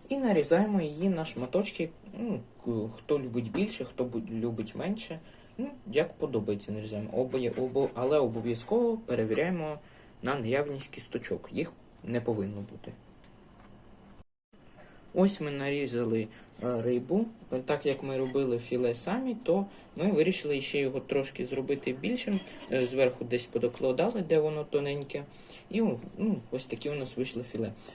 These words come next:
Посолили, поперчили його. Тепер, е, кладемо в наш соус і маринуємо.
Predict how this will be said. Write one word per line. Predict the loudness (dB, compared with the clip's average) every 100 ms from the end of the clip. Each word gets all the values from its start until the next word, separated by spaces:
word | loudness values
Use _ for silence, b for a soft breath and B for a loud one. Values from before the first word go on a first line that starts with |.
| B -8 -4
Посолили, | 0 2 4 4
поперчили | 2 0 0 -2 0 2 2
його. | 2 0
Тепер, | -2 0 2 0 -8 B B B B B -4
е, | -2
кладемо | 2 4 6 4 4 2 2
в | 0 2
наш | 2 0 0
соус | 2 2 2 -2 -2
і | -2 0
маринуємо. | 2 4 4 2 0 -2